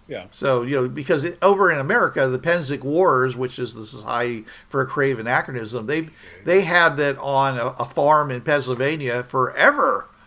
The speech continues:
Speaker 2: you know, and I don't know if they still do, uh, but that was always a big thing, and, and every year it's like, you know, "Next year, Pennsics," you know, for all of our
Speaker 1: Oh, yeah, yeah, no, we, I, yeah, I've got plenty of friends who,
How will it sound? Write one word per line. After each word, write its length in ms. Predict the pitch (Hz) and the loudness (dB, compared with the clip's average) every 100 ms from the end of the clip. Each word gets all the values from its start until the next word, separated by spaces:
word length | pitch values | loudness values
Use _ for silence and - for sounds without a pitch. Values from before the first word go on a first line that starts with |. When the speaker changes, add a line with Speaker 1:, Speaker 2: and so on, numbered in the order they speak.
| - - - | -20 -20 -10
Speaker 2:
you 140 | 156 | -2
know, 320 | 151 131 120 | 0 2 0
and 340 | 123 127 131 127 | 0 2 2 0
I 120 | 131 | 0
don't 160 | 156 147 | 0 0
know 60 | |
if 80 | 147 | -2
they 100 | 131 | -2
still 300 | 123 - 139 | -4 -2 -2
do, 480 | 127 160 143 135 135 - - - | 0 0 2 0 -4 -20 -20 -4
uh, 320 | 135 131 131 | 2 4 4
but 180 | 123 127 | 2 -2
that 220 | 139 147 | 2 2
was 180 | 170 143 | 2 -2
always 300 | 143 147 139 | 0 -2 -2
a 60 | 139 | -4
big 220 | 147 147 | -6 -8
thing, 360 | - 165 190 123 | -6 -6 -6 -10
and, 260 | 110 110 | -10 -12
and 220 | - 117 120 | -10 -8 -4
every 260 | 127 143 | -2 -2
year 300 | 131 156 170 | -4 -4 -6
it's 160 | 120 - | -8 -6
like, 240 | 117 113 | -6 -6
you 80 | 127 | -6
know, 140 | 117 110 | -6 -4
"Next 300 | 123 127 147 | -6 -6 -4
year, 120 | 151 | -4
Pennsics," 560 | 131 143 151 123 - - - - - - | 0 -2 -2 -6 -6 -12 -12 -20 -20 -8
you 120 | 131 | -4
know, 160 | 120 104 - | -4 -6 -12
for 260 | - - 127 | -12 0 2
all 140 | 120 | 2
of 60 | 117 | 0
our 80 | 113 | 2
Speaker 1:
Oh, 400 | 185 233 233 233 | 4 4 4 0
yeah, 640 | 214 196 185 180 170 165 165 | -2 -2 -2 0 -2 -2 -4
yeah, 640 | 160 160 156 147 139 139 | -4 -4 -2 -2 -2 -4
no, 380 | 131 143 131 127 | -4 -4 -2 -2
we, 380 | 131 151 156 151 | -2 -2 -2 -2
I, 520 | 139 143 143 143 139 127 | 0 2 4 2 0 -2
yeah, 260 | 127 113 | 0 0
I've 280 | 107 113 123 | 0 0 0
got 240 | 143 131 - | 2 0 0
plenty 340 | 147 139 143 | -2 -2 -2
of 80 | 139 | -6
friends 640 | - 139 135 131 131 117 | 0 2 2 2 -6 -8
who, 540 | 123 123 123 120 120 | -2 0 2 0 -2